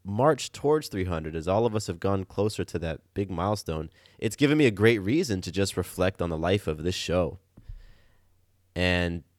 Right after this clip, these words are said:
again, four years. The first episode of, of Having It All launched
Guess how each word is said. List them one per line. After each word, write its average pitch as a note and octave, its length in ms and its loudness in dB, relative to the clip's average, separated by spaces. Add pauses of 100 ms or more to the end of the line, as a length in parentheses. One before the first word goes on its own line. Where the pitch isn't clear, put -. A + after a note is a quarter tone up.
(460)
again, G2+ 460 -2 (180)
four A2 300 0
years. G2+ 640 0
The F#2 80 -6
first E3+ 300 2
episode A#2 640 2
of, F2 440 0 (100)
of D#2+ 280 -4
Having G2+ 340 0
It F2+ 100 -2
All F2 160 0
launched F#2 420 0